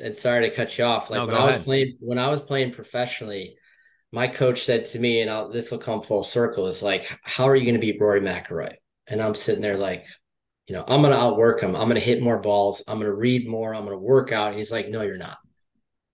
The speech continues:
Speaker 1: I'm like, "Okay, what?" I'm gonna chip and putt better. I'm gonna
Speaker 2: What a
Speaker 1: do,
Speaker 2: great
Speaker 1: he's like,
Speaker 2: question.
Speaker 1: he, he's like, "No, you're not." And I'm like, "Okay, where are you going with this?" And he goes,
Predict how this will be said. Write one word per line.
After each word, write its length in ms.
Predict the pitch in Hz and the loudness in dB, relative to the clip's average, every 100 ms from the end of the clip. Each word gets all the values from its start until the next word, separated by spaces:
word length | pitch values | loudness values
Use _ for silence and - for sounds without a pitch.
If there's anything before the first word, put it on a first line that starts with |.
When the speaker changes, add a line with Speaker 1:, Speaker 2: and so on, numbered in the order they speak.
| _ - | _ -6
Speaker 1:
I'm 60 | |
like, 300 | 101 - - | -6 -6 -6
"Okay, 440 | 120 120 107 87 - | -4 -2 -2 -4 -6
what?" 340 | 101 117 117 - _ _ _ _ | -2 -2 -2 -8 _ _ _ _
I'm 60 | 123 | 0
gonna 120 | 120 | 0
chip 300 | - - 151 | 0 0 2
and 160 | 139 120 | 0 0
putt 260 | 131 117 - | 0 0 0
better. 340 | 113 113 113 | 0 0 0
I'm 80 | 110 | -2
gonna 100 | 107 | -4
Speaker 2:
What 80 | 123 | -2
a 40 | |
Speaker 1:
do, 80 | 120 | 0
Speaker 2:
great 100 | 117 | 0
Speaker 1:
he's 120 | 117 | 0
like, 140 | 110 | -2
Speaker 2:
question. 240 | 113 - - | -2 -10 -14
Speaker 1:
he, 140 | 131 - | -12 -6
he's 240 | 117 143 147 | 0 4 6
like, 240 | 143 135 | 4 4
"No, 160 | 127 151 | 4 6
you're 160 | 147 | 6
not." 400 | 113 143 - - | 2 0 -2 -10
And 100 | 113 | -6
I'm 120 | 120 | -4
like, 200 | 120 104 - | -2 -4 -8
"Okay, 220 | - 117 | -6 -4
where 200 | 98 127 | 0 0
are 20 | |
you 120 | 139 | 0
going 280 | 117 131 139 | 0 0 0
with 140 | 139 | -4
this?" 340 | - - - - _ _ _ _ _ _ | -12 -14 -16 -18 _ _ _ _ _ _
And 100 | 120 | -6
he 180 | 127 131 | -2 2
goes, 380 | 131 117 104 - | 4 4 2 -4